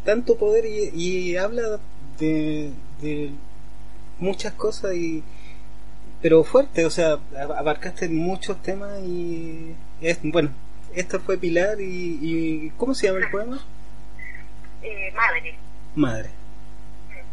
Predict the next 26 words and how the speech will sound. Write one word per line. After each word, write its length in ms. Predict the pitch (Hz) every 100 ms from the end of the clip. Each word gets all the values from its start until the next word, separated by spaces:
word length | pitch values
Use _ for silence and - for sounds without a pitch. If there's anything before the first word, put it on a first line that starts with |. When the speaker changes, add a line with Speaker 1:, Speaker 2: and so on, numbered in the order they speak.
| - - -
Speaker 2:
Ese 680 | - - 208 214 202 190 185 -
poema 540 | - 196 196 190 190 185
tiene 340 | - 190 190 175 - - - - - -
pocos 240 | - 214 220 - 214
años, 180 | 196 - - - - - - - -
eh, 340 | - 190 185 180
tiene 160 | - 196
que 60 | 190
ver 120 | 202
con, 140 | - 196 571 - - - - - - - - - - - - - -
eh, 340 | - - - - - -
con 100 | 196
la 80 | 196
reflexión 680 | - - 185 196 - 247 - - - - - - - - - - - -
de 100 | -
mi, 380 | 587 571 - - -
de 100 | 571
mi 420 | - - - -
ser 100 | -
mujer 420 | - - - - -
y 60 |
de, 340 | 196 196 185 180 - - - -
y 60 | 190
de 140 | 190
mi 100 | 190
madre 760 | 180 208 226 220 214 - -